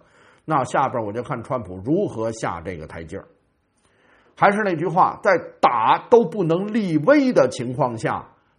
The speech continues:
那这样的谈判，川普，呃，伊朗就怕打，如果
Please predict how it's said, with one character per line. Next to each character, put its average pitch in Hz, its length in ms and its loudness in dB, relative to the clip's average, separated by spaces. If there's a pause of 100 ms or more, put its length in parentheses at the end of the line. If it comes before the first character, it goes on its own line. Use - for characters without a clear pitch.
那 127 140 -6
这 175 160 -4
样 120 180 -2
的 101 80 -10
谈 104 240 -12
判， 123 220 -6 (200)
川 - 240 -2
普， 107 280 -10
呃， 262 140 -6
伊 330 160 2
朗 139 200 4
就 330 180 2
怕 131 200 0
打， 71 400 -8
如 214 80 -4
果 453 100 4